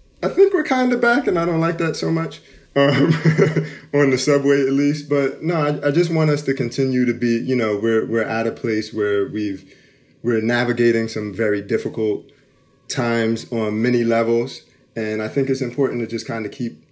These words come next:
the spirit of what makes New York, New York, this unique place that's a melting pot that brings people together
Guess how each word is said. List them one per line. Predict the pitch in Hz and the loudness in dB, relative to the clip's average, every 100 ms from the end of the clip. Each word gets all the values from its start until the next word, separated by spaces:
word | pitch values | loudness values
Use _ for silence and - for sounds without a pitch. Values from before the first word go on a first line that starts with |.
| - | -14
the | 98 | -12
spirit | - - 113 113 107 - 101 | -10 -4 0 2 0 -2 -6
of | 98 92 | -6 -4
what | 104 101 | -4 -4
makes | 104 101 - - | -4 -6 -6 -10
New | 98 | -6
York, | 98 98 80 | -4 -4 -6
New | 101 | -8
York, | 98 110 - | -6 -6 -8
this | 98 107 | -12 -10
unique | 101 101 104 - | -8 -8 -8 -8
place | 113 104 98 | -4 -2 -2
that's | 104 98 | -6 -6
a | 95 | -6
melting | 98 98 98 95 | -6 -6 -8 -12
pot | 101 95 82 | -10 -10 -10
that | 87 82 | -12 -10
brings | 107 107 101 | -6 -6 -8
people | - 113 104 101 | -8 -8 -4 -6
together | 90 104 104 98 98 | -4 -2 -2 -2 -4